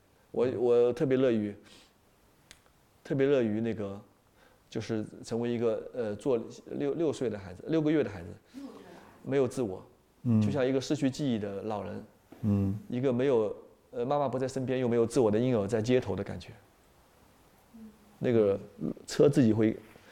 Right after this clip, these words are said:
Speaker 1: 时间里面就开，会开出很多道路来。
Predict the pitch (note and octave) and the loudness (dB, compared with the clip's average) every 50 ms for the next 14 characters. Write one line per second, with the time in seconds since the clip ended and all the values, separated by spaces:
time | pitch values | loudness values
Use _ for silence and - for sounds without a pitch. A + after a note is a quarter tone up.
0 | - - - - _ - - A2+ B2 B2 C#3 D3 C#3 B2+ A2 G#2+ A2 A#2+ A#2 - | -20 -20 -20 -20 _ -12 -2 2 4 6 8 8 8 8 6 4 4 2 2 2
1 | - B2+ A#2+ - B2 A#2+ - C3+ B2 - C3 A#2 G2 F#2+ A2+ B2 C3+ A#2 G2+ F#2+ | 2 0 2 4 2 2 2 0 0 2 0 0 4 4 4 4 4 2 2 0
2 | F#2 F#2 F#2+ F#2 | -4 -8 -10 -14